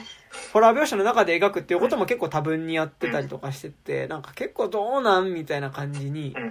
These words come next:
Speaker 1: 思う。
Speaker 2: うん。
Speaker 1: で、なんか、
Speaker 2: うん。
Speaker 1: そこに対して何かしらの回答っていうかさ、
Speaker 2: うん。
Speaker 1: をしてる映画。まあ、ちょっと違うな。チタンとかってやっぱなんか、
Speaker 2: うん。うん。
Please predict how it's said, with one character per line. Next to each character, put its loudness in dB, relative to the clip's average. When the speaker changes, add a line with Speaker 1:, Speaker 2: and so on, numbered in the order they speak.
Speaker 1:
思 2
う。 -2
Speaker 2:
う -8
ん。 -20
Speaker 1:
で、 4
な 4
ん 0
か、 -6
Speaker 2:
う -10
ん。 -12
Speaker 1:
そ 4
こ 6
に 2
対 6
し -2
て 0
何 2
か 6
し -4
ら 4
の 0
回 4
答 0
っ -6
て -2
い 4
う 2
か -14
さ、 -14
Speaker 2:
う -6
ん。 -8
Speaker 1:
を 6
し -4
て -2
る -2
映 6
画。 0
ま 4
あ、 4
ち 2
ょ 4
っ -14
と -2
違 6
う 6
な。 4
チ 0
タ 10
ン 4
と 4
か 6
っ 2
て 0
や 0
っ -16
ぱ -2
な 0
ん -8
か、 -8
Speaker 2:
う -6
ん。 -2
う -2
ん。 -6